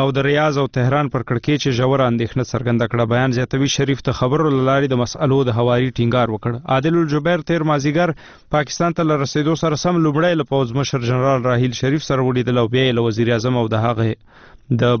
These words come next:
بهرنیو چارو له سرکار سرتاج عزیز سره خبرې وکړې. افغان حکومت د سعودي عرب او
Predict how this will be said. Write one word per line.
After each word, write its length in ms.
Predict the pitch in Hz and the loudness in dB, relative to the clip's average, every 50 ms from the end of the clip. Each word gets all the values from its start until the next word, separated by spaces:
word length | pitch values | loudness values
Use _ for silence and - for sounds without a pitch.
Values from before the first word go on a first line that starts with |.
| 117 | 0
بهرنیو 400 | 113 113 117 117 120 123 120 110 - | 0 0 0 0 0 0 -2 -2 -2
چارو 260 | 117 117 117 117 113 110 | -2 0 0 0 0 -2
له 100 | 107 - - | -2 -2 -2
سرکار 480 | 113 110 104 104 - 120 123 120 110 - - - _ _ - - | -2 -2 -2 -2 -2 -2 -2 -2 -4 -6 -12 -20 _ _ -8 -6
سرتاج 360 | 123 113 - 120 117 107 113 120 | -6 -4 -2 -2 -2 0 0 0
عزیز 220 | 117 117 107 - - | 0 0 -2 -2 -4
سره 120 | 113 110 110 - - | -4 -4 -4 -4 -2
خبرې 220 | 113 120 117 120 | -2 -2 -2 -2
وکړې. 300 | 120 117 - 127 127 113 - - - - - - - - - - - - - - - - 143 | -2 -2 -2 -2 -2 -2 -4 -10 -20 -20 -20 -20 -20 -20 -20 -20 -20 -20 -20 -12 -2 0 0
افغان 300 | 147 160 185 220 233 220 | 2 2 2 2 2 0
حکومت 280 | 208 175 202 214 240 202 | 0 0 0 0 0 0
د 100 | 202 196 | -2 -2
سعودي 280 | - 196 190 180 170 185 | -2 0 0 0 0 0
عرب 180 | 190 190 180 | 0 0 0
او 40 | 175 | 2